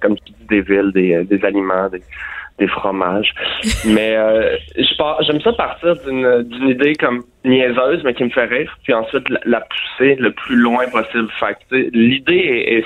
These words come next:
Speaker 1: souvent simple et naïve, comme tu dis, mais l'exécution est faite quand même avec beaucoup de, de temps, de qualité, en tout cas, j'essaye.
Speaker 2: Oui, parce que c'est pas, on n'est pas dans des jeux de mots cheap, là. On n'est pas là-dedans pantoute, là. On est vraiment dans
Speaker 1: Ben,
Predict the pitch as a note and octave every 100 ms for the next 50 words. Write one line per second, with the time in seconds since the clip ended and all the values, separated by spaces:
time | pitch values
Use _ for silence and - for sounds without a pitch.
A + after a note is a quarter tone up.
0 | - B2 B2+ B2+ C3+ C3 C#3 B2+ A#2 -
1 | A#2 A2+ A#2 C3+ A#2 A2+ A#2+ A#2+ D3 A2+
2 | - - - A#2 A#2+ A#2+ C3 - C#3 C3
3 | C3+ A#2+ B2 A#2+ A2 A#2+ B2 G#2 G#2 -
4 | - - A#2 A2+ G#2 G2 F#2+ _ _ _
5 | G#2+ - A#2+ A#2 - - - _ - -
6 | A#2+ G2+ A#2+ A#2 - A2+ A#2+ A#2 A2+ -
7 | - B3 C#4 B3+ C#4 D4+ F4+ D#4+ C4+ A#3+
8 | D#4+ D#4 C4+ B3+ B3 B3+ B3+ B3 D4 C4+
9 | B3+ G3 G3+ A#3 A#3+ G#3 A#3+ A#3 A3 F#3+
10 | A#3+ - F3 F#3 G#3 G#3+ A3+ B3 A3 F#3
11 | - C3 B2